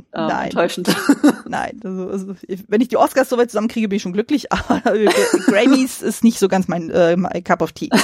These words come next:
Speaker 1: <laughs>
Speaker 2: Ähm, es gab aber trotzdem zwei Auszeichnungen, allerdings bei sehr kleineren Filmfestivals. Also einmal gab's die Auszeichnung für beste Regie beim Fanta Festival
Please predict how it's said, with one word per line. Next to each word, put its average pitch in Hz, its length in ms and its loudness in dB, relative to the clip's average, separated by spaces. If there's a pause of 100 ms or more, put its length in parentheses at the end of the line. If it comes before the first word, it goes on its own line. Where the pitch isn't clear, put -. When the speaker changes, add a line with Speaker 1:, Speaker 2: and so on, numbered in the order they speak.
(140)
Speaker 1:
<laughs> - 280 -2
Speaker 2:
Ähm, 208 440 4 (360)
es 196 120 2
gab 214 160 2
aber 254 100 6
trotzdem 269 320 0
zwei 254 280 2
Auszeichnungen, 269 640 0
allerdings 202 400 4
bei 202 180 4
sehr 196 140 2
kleineren 240 720 0
Filmfestivals. 240 1000 2
Also 196 260 0 (160)
einmal 196 220 4
gab's 190 200 0
die - 100 0
Auszeichnung 190 340 2
für 190 140 -2
beste 190 320 0
Regie 175 420 2 (220)
beim 175 220 4
Fanta - 360 0
Festival 185 440 0